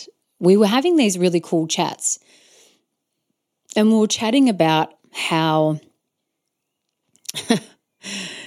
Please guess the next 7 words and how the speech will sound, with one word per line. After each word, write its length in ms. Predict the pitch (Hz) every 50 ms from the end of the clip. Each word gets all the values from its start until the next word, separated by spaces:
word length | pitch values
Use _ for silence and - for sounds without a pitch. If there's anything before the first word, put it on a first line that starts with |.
| - - - - _ _ _
it 180 | - 233 240 220
really 800 | 208 220 226 226 226 233 233 240 240 240 - - - 202 190 185
is 380 | 156 143 135 - - - - - - _ _ _ -
a-, 40 | 170
an, 520 | 165 170 - 175 175 175 175 170 165 156 160 - - - - - _ _ - - - -
an 180 | 180 180 185 - - _
ongoing 1600 | 196 202 202 208 233 226 226 233 240 185 - - - - - - 180 160 156 175 160 160 160 160 160 156 147 151 151 156 139